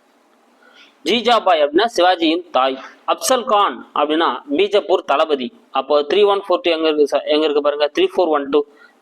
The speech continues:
டி-ல இருக்கு பாருங்க. அப்ப டி தான் இதுக்கான ஆன்சர். சிவாஜியின் ராணுவத்தில் ஆரம்ப கட்டத்தில் பக்கபலமாக இருந்தது எது? So, சிவாஜியோட ராணுவத்துல ஆரம்ப காலகட்டங்கள்ல ரொம்ப பக்கபலமாக இருந்தது எது?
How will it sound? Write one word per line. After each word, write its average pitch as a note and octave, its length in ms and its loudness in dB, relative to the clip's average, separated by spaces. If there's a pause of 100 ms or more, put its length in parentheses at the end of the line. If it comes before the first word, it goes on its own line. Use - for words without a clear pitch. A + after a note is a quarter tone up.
டி-ல C#3+ 200 0
இருக்கு A2 180 -2
பாருங்க. D3+ 180 2
அப்ப B2+ 160 -8
டி C#3 140 2
தான் C3+ 120 2
இதுக்கான A#2 240 -2 (100)
ஆன்சர். - 300 -4 (2250)
சிவாஜியின் B3+ 640 2
ராணுவத்தில் G#3+ 500 2 (180)
ஆரம்ப A#3+ 300 0
கட்டத்தில் G3 460 -4
பக்கபலமாக A3 640 0
இருந்தது D3 280 2 (140)
எது? C3 120 0 (1500)
So, F#3 60 2 (120)
சிவாஜியோட G3+ 420 2 (100)
ராணுவத்துல D#3 380 0 (640)
ஆரம்ப A#3 300 2
காலகட்டங்கள்ல D3+ 560 0 (180)
ரொம்ப F#3+ 300 0
பக்கபலமாக F3+ 640 -2
இருந்தது C#3+ 380 2 (240)
எது? B2 140 0